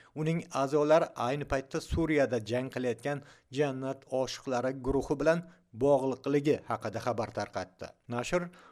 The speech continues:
huquq tartibot organlariga tayanilgan yana bir ma'lumotida O'zbekiston Islom harakati akromiylar oqimiga aloqador ko'rilgan odamlarni o'z safiga tortishga urinayotgani haqida yozadi. Ozodlik radiosi xabariga ko'ra,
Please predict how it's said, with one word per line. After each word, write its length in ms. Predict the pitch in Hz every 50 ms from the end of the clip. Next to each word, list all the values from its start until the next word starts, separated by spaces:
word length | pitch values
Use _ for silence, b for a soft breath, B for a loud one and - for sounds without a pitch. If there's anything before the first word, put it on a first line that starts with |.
| B B -
huquq 240 | 165 - - 196 - -
tartibot 500 | 160 151 143 - - 139 156 151 - - - 147 147
organlariga 540 | 147 143 147 143 139 135 135 131 131 139 123 - -
tayanilgan 580 | 127 127 131 131 135 139 139 139 151 143 135 131 123 135
yana 200 | 156 160 156 151 131
bir 120 | - 165 135 120
ma'lumotida 580 | 123 131 135 139 143 143 139 175 160 170 190 196 196 196 B B B B - 143
O'zbekiston 440 | 160 156 175 185 180 - 208 180 170
Islom 240 | - - 185 165 131
harakati 600 | 151 143 143 151 147 - 147 147 143 - 175 160 123 - - - - 101
akromiylar 600 | 113 113 - 131 123 120 120 117 117 131 131 123 - - - 113 117
oqimiga 380 | 120 - 139 127 135 127 135 127 - 127
aloqador 420 | 135 127 - 139 127 139 151 147 -
ko'rilgan 400 | 135 135 127 131 131 143 147 139 135
odamlarni 460 | 120 131 123 120 120 117 117 135 151 - - 143 139
o'z 200 | 151 151 - -
safiga 400 | 143 127 - 131 120 139 139 B B B B B _ - 156
tortishga 540 | 156 156 147 - - - - - - 151 151 151
urinayotgani 580 | 151 143 139 131 127 120 - 117 110 113 113
haqida 320 | 120 117 120 110 98 117 120
yozadi. 420 | 113 107 95 101 87 78 - - - _ _ _ _ _ _ - 135 139
Ozodlik 400 | 143 165 165 165 180 190 156 - 143
radiosi 300 | 135 127 127 120 117 - -
xabariga 400 | 131 123 135 135 147 143 151 143 -
ko'ra, 180 | 160 160 160